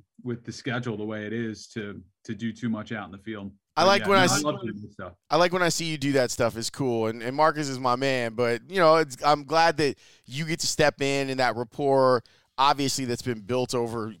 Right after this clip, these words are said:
Speaker 2: God, two decades now of that
Speaker 1: Unbelievable.
Speaker 2: of that show is, is, uh, is right there on display. The hard work you continue to put in on, on Laugh Your Face Off is incredible. What are we talking about? Over three million dollars that you've raised?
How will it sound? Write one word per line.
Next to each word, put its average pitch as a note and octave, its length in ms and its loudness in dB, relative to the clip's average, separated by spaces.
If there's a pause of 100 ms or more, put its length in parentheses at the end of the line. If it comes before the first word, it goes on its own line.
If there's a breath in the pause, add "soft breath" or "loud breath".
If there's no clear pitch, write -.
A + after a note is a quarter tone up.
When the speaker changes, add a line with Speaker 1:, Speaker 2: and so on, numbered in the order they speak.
(200)
Speaker 2:
God, A2 380 -6
two E3+ 200 -6
decades A#2 640 -6
now A2 320 -2
of G#2+ 160 -6
that A#2+ 200 0 (140 soft breath)
Speaker 1:
Unbelievable. C3+ 640 -2
Speaker 2:
of C#3+ 180 2
that E3 220 2
show E3+ 440 8
is, C3+ 180 2
is, C3 260 0
uh, C3 280 4
is A#2 180 -2
right C#3+ 300 4
there C3+ 280 2
on B2+ 200 0
display. A2+ 580 0 (640)
The D3 80 6
hard A3 320 6
work F#3+ 260 2
you E3 100 -6
continue D3 440 -4
to B2+ 80 -2
put C3 180 0
in G#2+ 460 -6 (380)
on, B2 280 2
on B2 220 0
Laugh B2+ 260 2
Your C3 100 -6
Face A#2 300 -2
Off G2+ 280 2
is G#2+ 360 -2
incredible. A2 580 -2
What D3+ 100 4
are F#3+ 40 4
we G#3 100 -2
talking D#3+ 300 2
about? B2 200 4
Over C3 160 0
three D#3+ 260 -6
million E3 320 -2
dollars D#3+ 380 4
that D#3+ 180 -8
you've D#3 140 -12
raised? E3 440 0